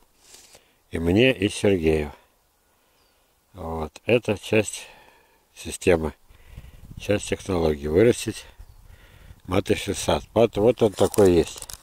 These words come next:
А почему там ещё гуще попадаются? Где-то в один метр попадаются. Я вам уже показывал такие абрикосы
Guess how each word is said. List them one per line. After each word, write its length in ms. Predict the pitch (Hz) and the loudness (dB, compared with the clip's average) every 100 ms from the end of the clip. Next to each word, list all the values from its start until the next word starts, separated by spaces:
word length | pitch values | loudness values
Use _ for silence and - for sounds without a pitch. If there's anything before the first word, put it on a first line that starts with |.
| - - - - _ - | -20 -20 -20 -20 _ -6
А 120 | 98 | -2
почему 360 | 123 - 139 139 | 0 2 2 4
там 260 | 139 135 | 6 6
ещё 280 | 131 - 160 | 6 6 6
гуще 400 | 113 95 - 82 - | 6 2 0 -8 -6
попадаются? 720 | - - 98 90 82 - - _ _ _ _ _ _ 95 | -8 0 2 4 2 0 -20 _ _ _ _ _ _ 0
Где-то 300 | 123 120 104 | 2 6 6
в 80 | |
один 340 | 107 98 120 113 | 6 6 4 6
метр 400 | 113 104 104 92 - _ | 4 4 2 0 -6 _
попадаются. 760 | - - 104 98 98 95 - - - _ - - - _ | -12 -2 2 4 4 2 -2 -18 -18 _ -20 -20 -20 _
Я 180 | 117 110 | 0 2
вам 100 | 107 | 4
уже 140 | 95 | 2
показывал 640 | - - 104 90 82 85 - _ _ _ _ _ _ _ _ _ _ _ - | 0 0 2 2 2 0 -2 _ _ _ _ _ _ _ _ _ _ _ -16
такие 440 | - 98 - 92 87 | -4 -4 2 4 4
абрикосы 600 | 80 90 - 87 - | 2 0 0 -4 -4